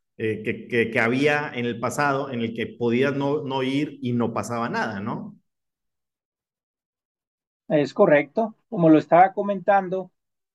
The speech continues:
Speaker 2: anteriormente incluso la, la etapa,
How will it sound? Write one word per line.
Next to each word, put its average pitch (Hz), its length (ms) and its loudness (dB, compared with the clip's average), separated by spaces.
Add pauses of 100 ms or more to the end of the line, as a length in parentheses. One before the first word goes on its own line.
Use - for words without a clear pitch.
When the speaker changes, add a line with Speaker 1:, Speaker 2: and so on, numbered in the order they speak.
(320)
Speaker 2:
anteriormente 190 880 0
incluso 185 760 2
la, 123 400 0
la 131 360 0
etapa, 156 800 -2